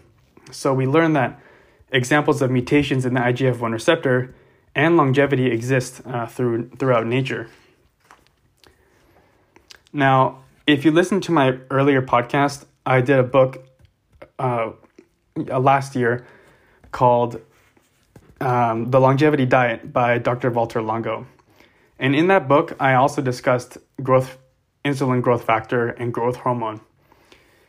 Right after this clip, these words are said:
And I told a story about how Doctor Walter Longo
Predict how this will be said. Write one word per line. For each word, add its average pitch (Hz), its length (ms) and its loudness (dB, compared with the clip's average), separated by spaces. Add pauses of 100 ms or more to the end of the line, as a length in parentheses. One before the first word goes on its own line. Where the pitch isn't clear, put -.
(120)
And 135 320 0
I 123 80 2
told 185 200 -2
a 185 40 -4
story 151 340 4
about 127 320 2
how 127 360 0
Doctor 139 360 0
Walter 139 280 2
Longo 131 540 -2